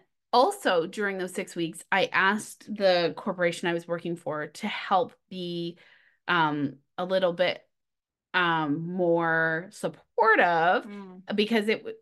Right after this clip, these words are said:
Speaker 1: the building had all these stairs. So
Speaker 2: Mm.
Speaker 1: I was like, "Can we just kinda set me up in one room?" And they were like, "No." So they weren't really
Speaker 2: Wow.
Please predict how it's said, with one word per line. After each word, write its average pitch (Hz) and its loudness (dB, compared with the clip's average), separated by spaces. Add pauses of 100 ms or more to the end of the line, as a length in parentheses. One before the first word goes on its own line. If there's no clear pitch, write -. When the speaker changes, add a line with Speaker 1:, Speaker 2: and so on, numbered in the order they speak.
Speaker 1:
the 196 -4
building 208 0
had 170 -6
all 185 4
these 160 -10
stairs. - -6
So 180 6
Speaker 2:
Mm. - -20
Speaker 1:
I 190 4
was 190 -8
like, 185 -2
"Can 185 -6
we 175 -8
just 175 -12
kinda 175 -6
set - -4
me 175 -6
up 151 -6
in 165 -8
one 143 -8
room?" 202 -2
And 175 -6
they 170 -6
were 170 -2
like, 165 -4
"No." 175 -10 (600)
So 240 4 (180)
they 262 8
weren't 240 0 (540)
really 190 -2
Speaker 2:
Wow. 190 -8